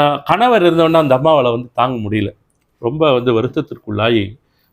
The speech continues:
அழுது புரண்டு என்ன பண்றது ப-, ச-, தெரியாம, "நான் வந்து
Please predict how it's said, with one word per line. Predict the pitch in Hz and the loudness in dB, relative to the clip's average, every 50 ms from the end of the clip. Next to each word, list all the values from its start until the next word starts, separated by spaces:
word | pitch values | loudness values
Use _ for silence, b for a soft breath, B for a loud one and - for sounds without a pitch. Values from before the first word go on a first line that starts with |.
| - | -8
அழுது | - 113 147 160 156 143 | -2 0 2 2 2 2
புரண்டு | 117 113 123 135 135 127 117 | 0 2 0 0 0 0 -2
என்ன | 107 117 139 | 0 -2 -2
பண்றது | 135 - 110 107 110 107 95 98 | -4 -4 -6 -6 -6 -6 -8 -10
ப-, | 104 110 - - _ _ | -12 -12 -14 -14 _ _
ச-, | _ - 123 113 110 107 107 101 | _ -8 -8 -6 -6 -6 -10 -10
தெரியாம, | - 110 113 120 127 135 143 123 101 92 _ _ b b b b b b | -6 -2 0 2 2 2 2 0 -2 -2 _ _ b b b b b b
"நான் | 110 110 127 160 185 190 160 | -2 0 2 2 2 0 0
வந்து | 143 151 160 165 165 | 0 0 2 4 4